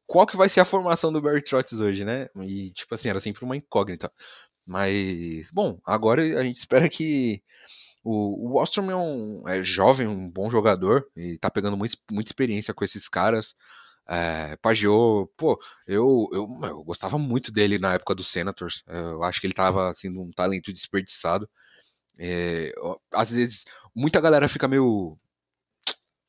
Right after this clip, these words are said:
assim, pô, tá jogando na terceira linha, nos Islanders, mas é o que tem pra hoje. E, tipo assim,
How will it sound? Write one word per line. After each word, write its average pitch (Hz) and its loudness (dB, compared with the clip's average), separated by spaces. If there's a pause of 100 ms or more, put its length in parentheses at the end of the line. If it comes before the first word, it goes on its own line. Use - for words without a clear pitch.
assim, 110 -8
pô, 151 0
tá 107 -2
jogando 110 -2
na 123 -2
terceira 131 0
linha, 104 -2
nos 92 -6
Islanders, 92 4 (420)
mas 104 -2
é 160 6
o 151 6
que 185 -4
tem 214 2
pra 330 -2
hoje. 107 4
E, 101 -2
tipo 139 -6
assim, 113 -8